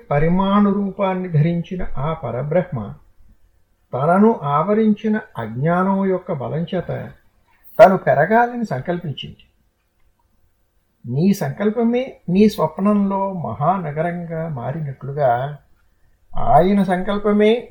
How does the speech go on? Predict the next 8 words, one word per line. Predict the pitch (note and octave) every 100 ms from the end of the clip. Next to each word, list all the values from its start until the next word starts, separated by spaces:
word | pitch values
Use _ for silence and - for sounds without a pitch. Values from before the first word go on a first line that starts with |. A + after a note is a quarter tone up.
| -
ఈ | D3+
ప్రపంచంగా | F#3+ D3 D3 G#3+ F3+ C3 A#2+ A#2+ B2 - - - C#3+
రూపొందింది. | E3+ D3+ A#2 G#2 - F2+ - - - - _ _ _ _ _ _ _ _ _ _ -
ఆ | C3+
ప్రపంచంలో | - B2+ E3 G3 B3 A#3+ F#3 C3 D3 _ _ _ _ _ _ _ -
పర్వతాకారుడైన | A2 A#2 E3 G3+ G#3+ G#3+ G#3+ A3 G#3+ G#3+ G#3+
ఒక | A3 G3+ E3
రాక్షసుడు, | C3 B2+ - F3 F#3 F3+ G3